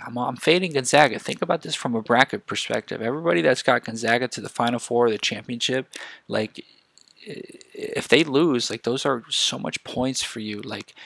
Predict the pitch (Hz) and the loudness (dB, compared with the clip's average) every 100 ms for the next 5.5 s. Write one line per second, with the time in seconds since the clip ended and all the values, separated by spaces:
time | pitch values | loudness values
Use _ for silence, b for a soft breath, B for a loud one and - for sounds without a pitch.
0 | B B - 139 160 - 131 131 120 - | B B -2 2 4 4 2 2 0 -6
1 | 107 104 110 113 107 104 - 101 - 113 | -4 0 2 0 -2 -6 -8 -8 -6 -4
2 | 135 143 170 160 143 139 117 - 113 113 | 2 2 2 2 2 4 4 4 2 2
3 | 110 120 110 107 98 113 110 113 - - | -2 -4 -4 -4 -4 -2 0 -2 -4 -4
4 | 120 - 107 - 113 110 110 117 113 107 | -4 -6 -6 -4 -4 -4 -4 -6 -6 -6
5 | 104 104 110 104 | -6 -6 -6 -8